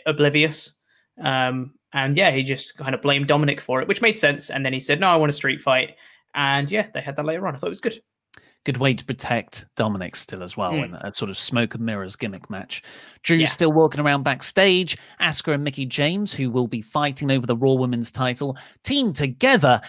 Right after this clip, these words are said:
Speaker 2: How will they coexist against Lana and Natalya?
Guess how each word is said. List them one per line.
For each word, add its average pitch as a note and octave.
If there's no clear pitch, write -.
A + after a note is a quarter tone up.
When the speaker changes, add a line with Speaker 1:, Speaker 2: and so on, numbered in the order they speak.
Speaker 2:
How B3+
will A3+
they G3+
coexist F3
against C3+
Lana D3+
and B2
Natalya? A2